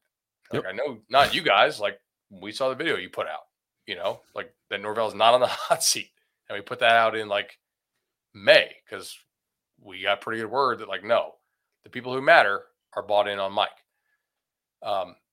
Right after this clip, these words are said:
Speaker 1: you know, but I do think they needed to have a nice job here for these upcoming junior days and need to get some big time prospects on campus early and, and start, like, I'm, I'm, I'm judging that hard. You know, if, if, if you're telling me it's about what happened the prior season, well, now you got a nice season to recruit off.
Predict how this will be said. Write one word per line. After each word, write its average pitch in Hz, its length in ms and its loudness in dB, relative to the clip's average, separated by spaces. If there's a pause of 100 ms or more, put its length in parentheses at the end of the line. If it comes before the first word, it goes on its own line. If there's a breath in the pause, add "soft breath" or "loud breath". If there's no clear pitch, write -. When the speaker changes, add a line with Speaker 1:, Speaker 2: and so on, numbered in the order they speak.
(680)
Speaker 1:
you 107 80 -12
know, 87 180 -8 (1160)
but 117 160 4
I 117 100 6
do 117 280 -8
think 151 200 -6
they 135 120 -4
needed 135 260 -8
to 123 80 -4
have 117 100 2
a 104 60 -10
nice 110 240 -4
job 131 280 0
here 135 140 -4
for 127 80 -8
these 123 200 -12
upcoming 131 340 -8
junior 139 240 -8
days 101 320 -8 (280)
and 98 120 -6
need 104 120 -8
to 104 80 -14
get 107 140 -8
some 98 140 -18
big 117 240 -8
time 127 220 2
prospects 127 540 -2
on 107 160 -6
campus 117 380 -8
early 117 240 -6 (460)
and, 98 180 -10
and 90 120 -16
start, 107 360 -4
like, 101 180 -6
I'm, 107 160 -6
I'm, 113 300 -4
I'm 120 160 -2
judging 139 240 2
that 135 160 2
hard. 127 220 4 (680)
You 110 60 -14
know, 95 140 -8
if, 95 140 -10
if, 98 220 -10
if 92 80 -14
you're 104 100 -10
telling 135 220 0
me 131 40 -6
it's 123 120 -10
about 123 380 2
what 117 120 -2
happened 123 220 2
the 110 60 -8
prior 123 260 2
season, 135 320 -10
well, 92 80 -12
now 104 100 0
you 139 100 0
got 143 100 2
a - 20 -12
nice 139 180 -4
season 131 220 -14
to 110 60 -16
recruit 107 260 -10
off. - 160 -12